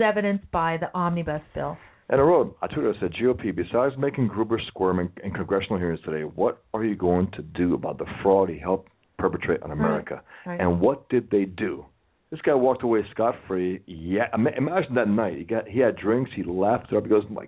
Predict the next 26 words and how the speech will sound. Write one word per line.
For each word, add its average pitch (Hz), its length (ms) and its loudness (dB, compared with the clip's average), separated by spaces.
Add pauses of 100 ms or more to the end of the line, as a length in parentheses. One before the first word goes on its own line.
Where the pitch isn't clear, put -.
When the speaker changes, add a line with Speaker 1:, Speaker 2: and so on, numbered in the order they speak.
Speaker 2:
God, 95 260 0
the 113 80 4
Republicans 165 480 2
are - 120 -2
stupid." - 320 -10 (140)
Speaker 1:
Right. 180 160 -14 (600)
Speaker 2:
I 170 40 -2
mean, 165 260 4 (160)
<laughs> 156 180 2
he 131 60 2
goes, 127 220 4
"You 127 120 -4
saw 165 120 -4
how 143 200 -6
stupid 220 240 -4
they 220 40 -2
were? 226 300 -2 (300)
They - 60 -4
just 185 160 -2
kept 175 240 -2
focusing 175 380 0
on 143 180 4
me 156 120 4
calling 147 340 0
Americans 139 360 0
stupid." 120 320 -6